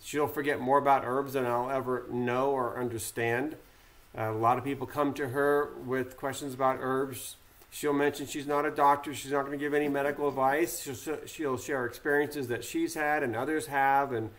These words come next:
hopefully help you identify really the medicinal weeds that are growing in your property or around your house or between the cra-, uh, in the cracks in your sidewalk,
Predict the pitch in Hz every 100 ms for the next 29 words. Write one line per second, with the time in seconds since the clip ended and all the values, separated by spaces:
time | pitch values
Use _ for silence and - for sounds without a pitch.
0 | - - - - 190 202 175 165 170 165
1 | 156 160 135 120 147 160 156 147 147 147
2 | - - - _ - 123 123 170 170 139
3 | 135 135 127 165 - 170 160 147 127 143
4 | 151 160 131 127 120 113 135 139 139 131
5 | 127 120 - 143 175 190 175 135 117 123
6 | 135 127 120 135 156 185 - 127 120 117
7 | - - - 131 117 - 160 165 139 135
8 | 151 - 135 139 160 156 151 156 165 160
9 | 135 123 147 151 160 165 196 202